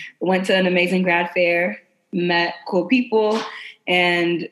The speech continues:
the program was amazing, right? And so being here, moving here over the two years, I was in school and talking a lot about social inequity, specifically as it relates to mer-, maternal child health, um, and just community health.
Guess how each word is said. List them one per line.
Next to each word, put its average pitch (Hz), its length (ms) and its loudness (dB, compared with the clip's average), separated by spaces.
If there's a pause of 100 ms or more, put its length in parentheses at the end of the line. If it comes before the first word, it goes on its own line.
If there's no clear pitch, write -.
the 180 120 -2
program 180 580 0
was 165 100 -4
amazing, 160 560 -4 (140)
right? 180 200 0
And 185 140 -2
so 170 440 -2 (100)
being 196 300 2
here, 180 580 0 (680)
moving 190 440 2
here 175 300 0
over 175 180 0
the 170 80 -2
two 185 220 -4
years, 170 520 -2 (760)
I 185 100 2
was 180 140 0
in 175 100 -2
school - 380 -6 (120)
and 190 180 0
talking 180 360 0
a 175 80 0
lot 170 180 0
about 170 260 -2
social 185 300 -4
inequity, 170 500 -2
specifically 214 680 -2
as 185 160 2
it - 20 2
relates 170 320 0
to 185 80 -4
mer-, 175 300 -2
maternal 180 380 -2
child 170 260 -4
health, 202 240 0 (460)
um, 175 380 -2
and 190 140 2
just 185 200 -2
community 170 440 0
health. 160 260 -4